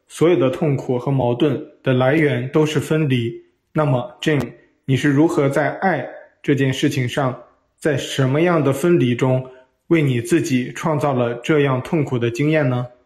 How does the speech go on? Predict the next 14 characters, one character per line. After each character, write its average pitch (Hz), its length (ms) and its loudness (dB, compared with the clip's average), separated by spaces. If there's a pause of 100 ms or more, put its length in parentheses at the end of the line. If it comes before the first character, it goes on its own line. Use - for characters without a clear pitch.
(640)
我 165 140 0
很 139 260 -4
认 160 180 2
同 147 280 -2
你 135 100 0
的 120 260 2
分 165 320 0
离 131 200 2
和 135 240 2
痛 165 180 -2
苦 123 100 -4
的 120 140 -2
观 151 220 0
点， 127 200 -6